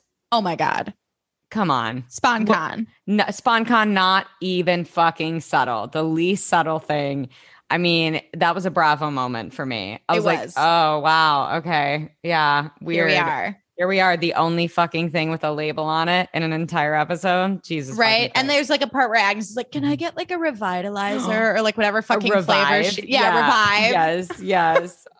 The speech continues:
Speaker 2: Oh my God. Uh, yeah. And Jenny's been waiting for her all fucking day.
Speaker 1: Since eight A M,
Speaker 2: Uh,
Speaker 1: it's now three P M.
Speaker 2: <laughs> I would have
Speaker 1: Lost
Speaker 2: murdered
Speaker 1: it.
Speaker 2: her.
Speaker 1: Same.
Speaker 2: Yeah.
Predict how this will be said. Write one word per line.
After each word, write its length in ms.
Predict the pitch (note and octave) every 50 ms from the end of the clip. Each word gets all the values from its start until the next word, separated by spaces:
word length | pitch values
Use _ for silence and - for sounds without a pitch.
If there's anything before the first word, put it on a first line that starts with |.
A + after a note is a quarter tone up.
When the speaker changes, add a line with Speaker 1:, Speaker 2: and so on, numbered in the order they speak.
| _ -
Speaker 2:
Oh 100 | G#3+ A#3+
my 180 | A3+ A#3+ B3+ A#3+ - - - -
God. 640 | G#3 G3+ F#3 G3+ G3 G3+ F#3+ F3 D#3+ D3+ D3+ D3 D3
Uh, 440 | D3 D3 C#3+ C#3 C#3+ C#3 C#3+ C#3 C3 - - - - - - - _ -
yeah. 340 | E3 D#3+ D3+ C3+ A#2+ A2+ -
And 160 | D#3+ F#3+ G3
Jenny's 300 | F3+ G#3+ G#3+ A3+ B3 A#3
been 160 | C4 B3+ A#3+
waiting 220 | A3 F#3+ F3+ F#3 F#3
for 120 | - F3+ E3+
her 240 | E3+ D#3+ D#3 - _
all 360 | - A2 B2+ C3 C3+ D3 E3+ E3
fucking 480 | - - F#3 F#3+ - G#3+ G#3+ G#3+ G#3+
day. 580 | D#3+ C#3+ G#2 F2+ F2 F#2+ G#2 A2+ E3 G3+ A3 A3
Speaker 1:
Since 160 | - B3 A#3 - -
eight 200 | - A3+ G#3+ A3+
A 20 |
M, 300 | A3+ A3+ A3 G#3 G#3 G3
Speaker 2:
Uh, 20 | G3
Speaker 1:
it's 140 | G3 - -
now 120 | G3+ G3+
three 340 | G3+ - - - - G#3 F#3+
P 240 | F3+ - - F#3+ F3
M. 480 | E3+ G3+ - B2+ G#2+ F2+ F2+ - G3+ G3 _ _ _ _ _ _ _
Speaker 2:
<laughs> 360 | _ - - - - _ - -
I 140 | - D#3+ F#3
would 160 | F3+ G#3+ G#3+
have 320 | A3+ A#3 A3+ G3+ F#3 - _ _ _ _ _ _ _ _ _ -
Speaker 1:
Lost 300 | G3 G3 E3 E3+ E3+ -
Speaker 2:
murdered 120 | G#2 G#2 -
Speaker 1:
it. 120 | - -
Speaker 2:
her. 240 | - D2 D2 - - -
Speaker 1:
Same. 80 | - - G3
Speaker 2:
Yeah. 280 | G3+ E3 A2 E2 F#3+